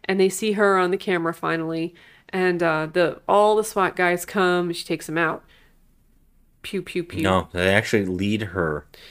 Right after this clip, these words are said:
Speaker 2: to Andy.
Speaker 1: They're, well,
Speaker 2: They
Speaker 1: they
Speaker 2: don't actually attack her. They just
Speaker 1: they, they
Speaker 2: constantly
Speaker 1: let
Speaker 2: keep
Speaker 1: her,
Speaker 2: letting her
Speaker 1: yes,
Speaker 2: get to
Speaker 1: they
Speaker 2: Andy.
Speaker 1: let her get through, and then she's banging on the glass, "Daddy, Daddy." And here comes non-Amanda Waller.
Speaker 2: Well, Andy f-, says first,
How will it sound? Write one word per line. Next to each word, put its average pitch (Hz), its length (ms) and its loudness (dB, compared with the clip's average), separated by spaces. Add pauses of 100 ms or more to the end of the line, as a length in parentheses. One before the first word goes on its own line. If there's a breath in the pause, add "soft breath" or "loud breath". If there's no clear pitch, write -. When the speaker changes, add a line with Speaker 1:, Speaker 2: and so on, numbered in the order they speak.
Speaker 2:
to 90 320 -2
Andy. 85 460 -4
Speaker 1:
They're, 220 260 6
well, 214 180 0
Speaker 2:
They 214 120 4
Speaker 1:
they 185 40 2
Speaker 2:
don't 113 220 4
actually 110 300 2
attack 95 400 0
her. 95 260 2
They 92 140 -2
just 95 220 -4
Speaker 1:
they, 247 100 2
they 247 40 0
Speaker 2:
constantly 233 380 2
Speaker 1:
let 240 160 6
Speaker 2:
keep 226 80 -2
Speaker 1:
her, 185 100 -6
Speaker 2:
letting 208 380 4
her 185 120 2
Speaker 1:
yes, 190 140 6
Speaker 2:
get 175 140 2
to - 100 -4
Speaker 1:
they 208 140 4
Speaker 2:
Andy. 82 100 -4
Speaker 1:
let 220 200 2
her 220 120 -2
get 220 240 -4
through, 185 380 2
and 175 120 0
then 180 80 -2
she's 180 220 -8
banging 190 300 0
on 196 100 0
the 196 60 0
glass, 180 400 -4
"Daddy, 220 400 -6
Daddy." 202 320 -6 (320 loud breath)
And 185 100 0
here 202 140 4
comes 202 320 0
non-Amanda 180 680 0
Waller. 170 480 0
Speaker 2:
Well, 117 160 4
Andy 131 280 4
f-, - 140 -6 (280)
says - 360 -2
first, 78 440 -4